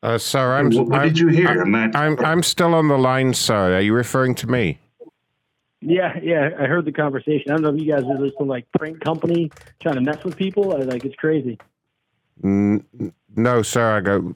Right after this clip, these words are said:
Speaker 1: I can assure you it's not. What did you hear exactly?
Speaker 3: I heard everything y'all said.
Speaker 1: I, I, I don't know what you're referring to, sir. I just transferred you through to Mister Scobie here.
Speaker 3: <laughs> I don't know where, I, I've never seen anything like this. This is interesting.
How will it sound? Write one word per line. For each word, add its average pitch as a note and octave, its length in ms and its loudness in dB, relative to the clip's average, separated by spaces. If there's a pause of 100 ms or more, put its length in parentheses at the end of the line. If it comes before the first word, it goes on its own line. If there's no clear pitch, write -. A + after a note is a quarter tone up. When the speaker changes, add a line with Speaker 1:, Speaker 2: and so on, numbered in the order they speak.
Speaker 1:
I A2 100 -2
can A2 140 -2
assure A#2 240 -2
you G#2+ 100 2
it's F2 120 -2
not. G2 200 0
What A2 140 2
did B2 140 0
you A#2+ 120 0
hear A#2+ 220 2
exactly? D#2+ 540 -4 (1000)
Speaker 3:
I D3+ 120 0
heard F3 160 -2
everything E3+ 320 -2
y'all E3+ 260 -2
said. D#3 260 -6 (1160)
Speaker 1:
I, F#2+ 440 0
I, F#2+ 320 -2
I - 20 0
don't A2 160 0
know A2 80 2
what G#2+ 140 2
you're G2+ 100 2
referring G2+ 360 0
to, G2 100 -2
sir. F#2+ 200 0
I F#2 60 2
just G2 180 -2
transferred G2 440 -2
you F2 80 0
through F#2+ 200 0
to F2+ 80 -4
Mister F2+ 240 -2
Scobie F2+ 380 -2
here. D#2 300 -2 (1160)
Speaker 3:
<laughs> - 20 0
I D#3+ 60 0 (1600)
don't D3+ 180 -14
know B2+ 80 -12
where, B2+ 360 -12
I, D#3 40 -14
I've D#3 60 -12
never F#3+ 280 -10
seen G3+ 100 -4
anything F#3 200 -8
like F#3 200 -8
this. A2 160 -16
This E3 100 -12
is C#3+ 200 -4
interesting. - 520 -12